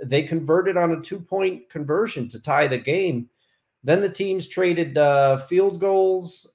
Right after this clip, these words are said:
and the Texans score what would ultimately be the go-ahead touchdown. Kymie Fairburn missed the extra point, which did cause a little bit of drama, uh, because then at the end of the game,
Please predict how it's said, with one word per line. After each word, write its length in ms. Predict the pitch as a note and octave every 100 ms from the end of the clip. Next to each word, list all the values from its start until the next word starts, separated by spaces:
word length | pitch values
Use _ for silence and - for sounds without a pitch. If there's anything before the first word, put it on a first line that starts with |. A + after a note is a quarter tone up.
| _
and 140 | C3+ C3
the 40 |
Texans 540 | B2 F#3 G3+ G3 F3+
score 460 | - - F3+ F3+ F3
what 220 | D3+ A2
would 80 | A#2+
ultimately 560 | C3 F3+ D#3+ E3+ D3+ C3+
be 200 | C#3 C#3
the 120 | B2+
go-ahead 580 | G2+ B2+ D#3+ D#3+ D#3 C#3
touchdown. 640 | C#3 C3 - C3+ C3 C3+
Kymie 420 | - E3+ F3+ E3
Fairburn 680 | - C#3 C#3+ C#3 C#3 C#3+ C#3 - _ _
missed 340 | A2 B2+ D3 -
the 160 | D#3
extra 320 | D#3+ D3+ -
point, 420 | C3+ - C#3+ C#3 B2
which 280 | A2 -
did 260 | - C#3 C#3
cause 320 | D#3 D3 D3
a 80 | C#3+
little 180 | D#3 D#3+
bit 160 | E3
of 120 | D#3 C#3
drama, 520 | C3+ B2 A#2 A#2 A#2 _ _ _ _ _ -
uh, 400 | G#2+ G#2+ G#2+ G#2
because 320 | G#2+ A2 G#2+
then 240 | A2+ C3 C#3+
at 160 | B2+
the 140 | B2+ A#2
end 100 | C#3+
of 60 |
the 60 | D3
game, 540 | C#3+ C#3 C#3+ D3 C#3+